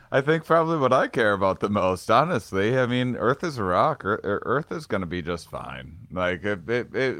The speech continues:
we can, uh, we can do our best to screw it up in any way, uh, possible. But we, we are going to screw things up for ourselves, uh, a, a great deal, and for, and for, like, I mean, there's,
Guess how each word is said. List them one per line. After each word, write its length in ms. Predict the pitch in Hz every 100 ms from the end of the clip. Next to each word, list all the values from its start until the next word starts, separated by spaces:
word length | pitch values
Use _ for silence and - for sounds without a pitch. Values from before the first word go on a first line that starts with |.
| 107
we 240 | 107 127 123
can, 440 | 107 87 85 85 - _ _ _ _ _ _ -
uh, 260 | 120 120 117
we 120 | 131
can 180 | 135 120
do 160 | 107 104
our 140 | 95
best 480 | 85 87 87 - -
to 260 | 95 85 82
screw 340 | - - 90
it 80 | 80
up 200 | 82 80
in 120 | 78
any 140 | 76 78
way, 420 | 73 71 71 71 -
uh, 300 | 76 71 69
possible. 680 | 65 80 80 - 69 65 67
But 140 | 85
we, 220 | 85 123 113
we 220 | 80 123
are 200 | 143 160
going 260 | 139 107
to 80 | 82
screw 280 | - - 87
things 300 | 80 78 73
up 160 | 73 -
for 140 | 73
ourselves, 760 | 62 - 80 71 55 - - -
uh, 520 | 71 67 62 50 76 -
a, 40 | 80
a 40 |
great 340 | 73 80 73
deal, 320 | - 76 73 -
and 260 | 78 73
for, 600 | - 85 82 80 80 80 -
and 200 | 85 80
for, 380 | - 90 87 73 - 80 - _
like, 240 | 85 82 - _ - 71 _ _ _
I 120 | - 80
mean, 260 | 80 80
there's, 360 | 80 80 78